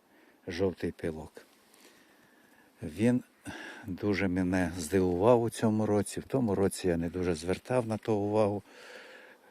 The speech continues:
що коли пилило. А тепер от дивлюся, зараз ми пройдемо по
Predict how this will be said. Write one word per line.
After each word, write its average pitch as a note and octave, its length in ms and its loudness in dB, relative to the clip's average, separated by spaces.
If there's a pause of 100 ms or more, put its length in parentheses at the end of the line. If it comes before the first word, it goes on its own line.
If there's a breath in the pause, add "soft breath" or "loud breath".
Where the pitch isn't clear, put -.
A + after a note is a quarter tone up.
(420 loud breath)
що - 320 4
коли A2 340 6
пилило. G#2 640 6 (840 loud breath)
А G2+ 220 8
тепер A#2+ 460 4
от F#2 160 4
дивлюся, F#2 600 4 (140)
зараз - 360 0
ми F#2 160 0
пройдемо F2 580 2
по G2+ 200 6